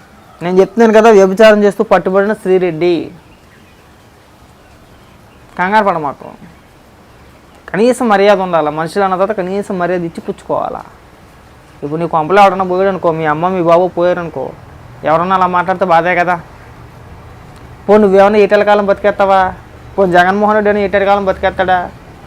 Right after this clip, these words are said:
ఎవరు ఏటేళ్ళ కాలం బతికేది ఏమి ఉండదు ఇక్కడ. టైమ్ వచ్చిన తర్వాత అందరూ పోవాల్సిన వాళ్ళమే. ఇంకా రామోజీరావు గారు ఇంకా నయం, చాలా బెటర్. ఇంకా ఎనభై ఎనిమిది ఏళ్ళు బతికారు ఆయన.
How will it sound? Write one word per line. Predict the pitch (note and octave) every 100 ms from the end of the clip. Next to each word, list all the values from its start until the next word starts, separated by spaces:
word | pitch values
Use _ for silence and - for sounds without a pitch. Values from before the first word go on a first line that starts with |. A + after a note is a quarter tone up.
| - - - - - - - - - - - - -
ఎవరు | C3+ D3+
ఏటేళ్ళ | A#3+ A#3 A#3+ A#3
కాలం | B3
బతికేది | A3 G#3+ A#3 A3+
ఏమి | A3+
ఉండదు | A3
ఇక్కడ. | G#3+ E3+ C3 G#2 D2+ - - - -
టైమ్ | F3+ G3+
వచ్చిన | G#3 G#3+
తర్వాత | G3 G3+ G#3+
అందరూ | G3
పోవాల్సిన | G#3 F#3+ F#3 F#3 F#3
వాళ్ళమే. | F3+ F3 F3 - - - - - - - - - - - - - - - - - - - -
ఇంకా | D#3+ G3+
రామోజీరావు | G3 G#3 A3 A3+ A3+
గారు | A3+
ఇంకా | A3 A3+
నయం, | G#3 G#3+ G#3
చాలా | F#3 G#3
బెటర్. | G#3+ G3 G3
ఇంకా | G3 G3
ఎనభై | E3+ E3+ F3+
ఎనిమిది | F#3 F#3+
ఏళ్ళు | A3
బతికారు | G#3+ G#3 G3+
ఆయన. | F3 D#3